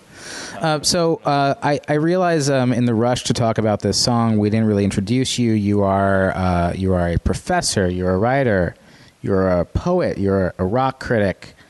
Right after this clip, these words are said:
But who is Joshua Clover?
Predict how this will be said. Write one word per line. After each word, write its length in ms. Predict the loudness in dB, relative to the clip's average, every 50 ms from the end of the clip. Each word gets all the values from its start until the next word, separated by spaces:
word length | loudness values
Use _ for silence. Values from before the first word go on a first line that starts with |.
| _ _ _ _ _ _ -2
But 140 | -2 -2 -2
who 360 | -2 -2 -2 0 0 0 0
is 680 | 0 2 0 0 0 -2 -4 -8 -10 -10 -10 -14 -18 -20 _ _ -8
Joshua 460 | -4 -2 -2 -2 -4 -2 0 0 0
Clover? 580 | 0 -2 -4 -4 -4 -4 -2 -2 -2 -2 -2